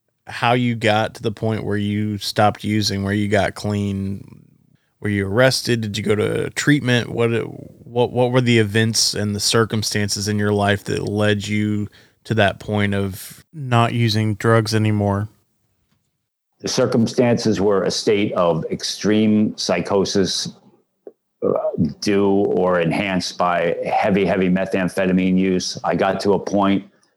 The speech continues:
Speaker 2: in October two thousand seven where I owned a total of,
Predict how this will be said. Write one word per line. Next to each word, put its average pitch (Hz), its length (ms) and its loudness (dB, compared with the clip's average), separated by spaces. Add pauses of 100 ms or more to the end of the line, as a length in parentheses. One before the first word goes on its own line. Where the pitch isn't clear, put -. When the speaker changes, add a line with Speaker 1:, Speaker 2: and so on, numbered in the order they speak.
(160)
Speaker 2:
in 87 100 0
October 95 600 0
two 98 240 0
thousand 90 420 0
seven 92 480 0
where 85 240 2
I 82 320 0
owned 95 720 0 (400)
a 85 160 0
total 95 580 0
of, 82 360 0